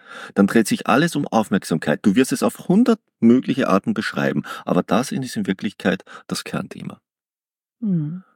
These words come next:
Speaker 1: Wenn du da drinnen steckst, äh, wenn's nur alles sich darum dreht,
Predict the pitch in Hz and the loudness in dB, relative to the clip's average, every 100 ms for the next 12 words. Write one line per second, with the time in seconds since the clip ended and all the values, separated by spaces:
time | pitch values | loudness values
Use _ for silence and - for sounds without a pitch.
0 | _ - 104 98 131 147 - 135 165 107 | _ 0 2 4 2 0 0 2 4 2
1 | - 71 - - - - - 82 85 69 | -2 -6 -6 -10 -20 -20 -20 -14 -12 -8
2 | 101 110 98 117 151 160 117 120 - - | 0 0 2 4 4 4 4 2 -4 -4
3 | - 107 107 98 - 87 123 | 2 4 4 0 2 2 0